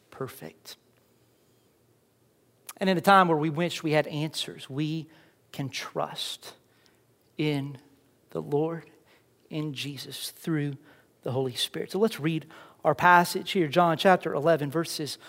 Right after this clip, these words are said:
one through, through sixteen. "Now a certain man was ill, Lazarus of Bethany, the village of, of Mary and her sister Martha."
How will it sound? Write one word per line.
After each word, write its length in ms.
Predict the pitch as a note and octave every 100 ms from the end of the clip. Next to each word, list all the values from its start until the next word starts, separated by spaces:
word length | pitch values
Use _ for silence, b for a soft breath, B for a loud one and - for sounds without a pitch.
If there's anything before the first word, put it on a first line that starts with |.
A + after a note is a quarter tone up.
| B B B
one 420 | E3 F3 G#3+ A3
through, 560 | A3 - F#3+ E3+ E3+ - -
through 140 | E3+
sixteen. 640 | - D#3 - - C3 A2+ A#2 _ _ _ _ _ - _ _ - - b b b b _ B3+ C4+ -
"Now 260 | A3+ A3 C4+
a 160 | B3+
certain 280 | - B3 G3
man 280 | G3+ F#3+ D#3+
was 200 | F#3 D3+
ill, 220 | G#3 A#2+ - - - _ _ _ -
Lazarus 840 | D#4+ E4+ F3+ C#3+ - - - -
of 220 | G3 E3+
Bethany, 420 | C#3+ C#3 C#3+ C3+ D3
the 120 | D#3+
village 360 | G#3+ A3 G#3+
of, 160 | F#3+ F#3+ B B
of 120 | F#3
Mary 360 | F#3+ G3+ G#3
and 120 | G3+ F3
her 120 | F3+
sister 440 | - A3 - F3
Martha." 580 | D#3 D#3 E3 - A#2+